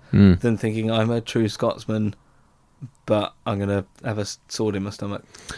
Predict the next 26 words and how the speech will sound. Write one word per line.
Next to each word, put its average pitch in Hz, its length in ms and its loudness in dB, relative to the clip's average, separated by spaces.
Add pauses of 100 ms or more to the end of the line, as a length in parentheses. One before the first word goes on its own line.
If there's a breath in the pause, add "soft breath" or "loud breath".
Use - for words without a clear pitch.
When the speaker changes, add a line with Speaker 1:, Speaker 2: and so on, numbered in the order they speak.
(140)
Speaker 1:
But - 100 0
when 101 180 12
you're 98 100 12
looking 95 280 10
back 107 460 6
in 90 160 10
the 87 80 10
grand 95 280 10
annals 92 360 8
of 82 80 6
history, 78 460 8
do 85 120 6
you 82 60 8
celebrate 85 540 10
the 87 60 8
Vichy 85 440 8
regime 82 400 10
or 85 120 10
do 82 120 4
you 87 40 8
celebrate 120 420 10
Speaker 2:
<laughs> - 20 12
Yeah. 180 40 10
Speaker 1:
Charles 98 300 10
de - 80 8
Gaulle? 92 560 10